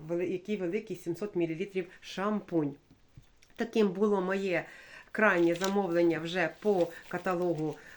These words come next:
вересень. Я його вже закрила і очікую в цей понеділок, що пройшов, минув, я очікую вже замовлення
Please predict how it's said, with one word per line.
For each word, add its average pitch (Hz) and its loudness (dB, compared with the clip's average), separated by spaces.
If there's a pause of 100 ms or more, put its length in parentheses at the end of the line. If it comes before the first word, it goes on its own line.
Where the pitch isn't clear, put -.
(1000)
вересень. 247 2
Я 196 0
його 170 0 (120)
вже 175 -2
закрила 294 0 (340)
і 208 0
очікую 220 -2
в 214 -6
цей 202 -2
понеділок, 180 -2
що - -6
пройшов, 254 -2 (200)
минув, 247 0 (240)
я 175 0
очікую 202 -4
вже 185 -4
замовлення 202 0